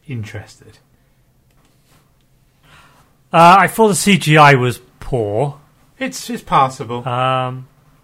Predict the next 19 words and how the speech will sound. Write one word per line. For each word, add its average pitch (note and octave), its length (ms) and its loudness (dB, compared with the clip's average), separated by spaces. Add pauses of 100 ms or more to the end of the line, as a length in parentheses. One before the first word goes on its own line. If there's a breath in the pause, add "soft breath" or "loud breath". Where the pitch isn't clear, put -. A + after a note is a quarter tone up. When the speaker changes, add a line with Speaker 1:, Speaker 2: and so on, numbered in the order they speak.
(340 soft breath)
Speaker 2:
it C4 180 -6
is B3+ 200 -6
passable G#3 540 2
in E3+ 300 -4
dark D#3+ 360 2
scenes, A3 440 -6
but - 140 -18
then D#3+ 180 -2
they D#3+ 120 -2
show D3+ 240 -2
the C3+ 100 -6
dragons C3+ 560 -2
in A#2+ 280 -10 (500 soft breath)
bright C#3 280 -2
light B2+ 280 0
and C3 160 -10
they A#2+ 160 -8
look A#2+ 200 -14
terrible. G2 440 -6